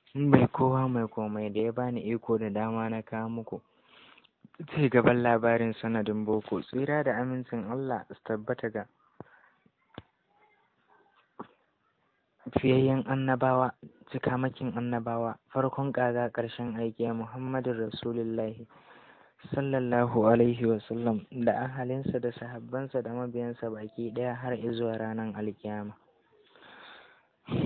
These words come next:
Duniya kenan. Wata rana ka ga budurwa da ɗanta matar aure ba ta daɗa. Kamar yadda yake talaka yana sadaka, mai kuɗi kuma yana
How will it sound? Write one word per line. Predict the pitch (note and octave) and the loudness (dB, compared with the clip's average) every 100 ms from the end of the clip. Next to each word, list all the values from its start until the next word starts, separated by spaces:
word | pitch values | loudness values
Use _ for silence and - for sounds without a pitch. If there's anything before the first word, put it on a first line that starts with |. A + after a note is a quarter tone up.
| - - - - - - _ _ _ _ _ _ _ _ _ _ _ _ _ _ _ _ _ _ _ | 0 0 -4 -10 -12 -20 _ _ _ _ _ _ _ _ _ _ _ _ _ _ _ _ _ _ _
Duniya | C3 C3+ D#3 D#3+ D3 C3+ | 2 4 6 6 6 2
kenan. | - A2+ A#2+ A2+ - _ _ - | 0 -2 -2 -4 -10 _ _ -8
Wata | B2 C3 - E3 | -4 -4 -4 -4
rana | F3 F3+ | -2 -2
ka | F3+ | -2
ga | C#3+ D3 | 2 2
budurwa | C3 C3 C3+ C3+ C3+ | 0 -2 -2 -2 -2
da | A#2+ | -4
ɗanta | A#2 D3 D3 C3+ - | -4 -4 -4 -6 -6
matar | A#2+ A2+ A2 B2 A#2 | -6 -4 -2 -2 0
aure | B2+ B2+ C3 | 4 6 6
ba | B2+ C3 | 8 6
ta | - | 8
daɗa. | A2+ A2+ A2 - _ _ _ _ _ - _ _ _ _ _ _ _ _ _ - | 8 8 6 0 _ _ _ _ _ -20 _ _ _ _ _ _ _ _ _ -4
Kamar | F3 D#3 C#3+ | 0 0 0
yadda | C#3+ C3 C3 | 0 0 0
yake | C3+ - C3+ - | 0 -2 -8 -6
talaka | - C#3+ B2+ - | -2 0 0 -2
yana | B2+ C3 B2 - | -2 0 0 2
sadaka, | C#3 D#3 D3+ B2 - | 4 4 4 2 -4
mai | B2 B2 | -2 0
kuɗi | A#2 A2+ C3 B2+ | 0 0 2 0
kuma | - C#3 | 0 0
yana | C3+ C3+ B2 | 0 2 0